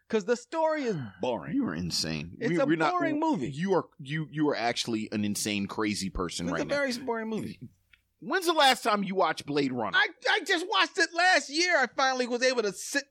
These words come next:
Speaker 1: through the whole stupid, boring thing.
Speaker 2: You are
Speaker 1: It's
Speaker 2: cr-
Speaker 1: boring. It's boring.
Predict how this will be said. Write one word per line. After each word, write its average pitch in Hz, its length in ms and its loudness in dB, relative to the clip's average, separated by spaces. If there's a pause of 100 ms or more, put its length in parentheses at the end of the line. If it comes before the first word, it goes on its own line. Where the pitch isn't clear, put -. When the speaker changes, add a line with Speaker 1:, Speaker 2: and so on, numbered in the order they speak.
Speaker 1:
through 277 160 -2
the 240 160 2
whole 226 480 0
stupid, 233 500 -4
boring 233 360 0
thing. 170 440 -2
Speaker 2:
You 190 380 -4
are - 120 -18
Speaker 1:
It's 247 160 0
Speaker 2:
cr- - 200 -8 (260)
Speaker 1:
boring. 90 540 0 (560)
It's 92 200 -4 (540)
boring. 71 440 -12